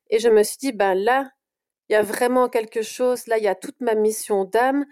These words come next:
c'est de connecter au cœur pour exprimer l'âme de la personne et la vibration, ce qu'elle a envie de déployer.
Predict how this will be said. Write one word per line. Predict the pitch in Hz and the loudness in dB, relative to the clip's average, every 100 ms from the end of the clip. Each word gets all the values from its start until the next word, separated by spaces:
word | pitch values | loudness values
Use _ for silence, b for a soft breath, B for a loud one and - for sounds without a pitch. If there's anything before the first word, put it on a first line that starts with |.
| b b b | b b b
c'est | - 208 | -10 -4
de | 190 | -4
connecter | - 254 240 220 - 247 233 | 0 2 4 2 0 -2 -2
au | 196 | -2
cœur | 196 254 240 254 | -4 0 2 0
pour | - 208 | -4 -8
exprimer | 202 - - 208 202 | -6 -10 -6 -2 0
l'âme | 202 214 226 | 0 -2 0
de | 208 | 0
la | 196 | 0
personne | 190 190 - 240 214 | 0 -4 -2 -2 0
et | 196 | 0
la | 185 | 0
vibration, | 185 208 208 196 190 - 220 226 | -2 -4 -4 -4 -4 -4 -2 -2
ce | 214 | -6
qu'elle | - 202 | -4 -2
a | |
envie | 190 185 208 | 0 -2 -6
de | |
déployer. | 185 196 - 190 185 185 | -4 -4 -2 -6 -4 -8